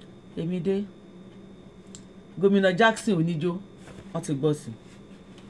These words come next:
Fídíò yìí ti dọ́dọ̀ Jackson Oníjó o. Gọ́vnà Adeleke, wọ́n ti rí fídíò náà. Ó ṣọ́ọ̀kì yín,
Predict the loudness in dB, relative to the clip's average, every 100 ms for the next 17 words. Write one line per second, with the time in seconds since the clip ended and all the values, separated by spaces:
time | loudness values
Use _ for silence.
0 | -20 -20 -20 -20 -20 -20 -20 -20 -20 -20
1 | -20 -20 -20 -20 -20 -20 4 8 12 12
2 | 12 10 8 8 8 8 6 6 8 8
3 | 8 10 10 6 -6 -12 4 6 8 6
4 | 8 8 8 6 2 0 -6 -4 -4 2
5 | 4 4 2 2 6 6 4 2 -2 -16
6 | -20 -20 -20 -20 -20 -20 -20 -20 -20 -20
7 | -20 -20 -20 0 6 8 8 6 4 6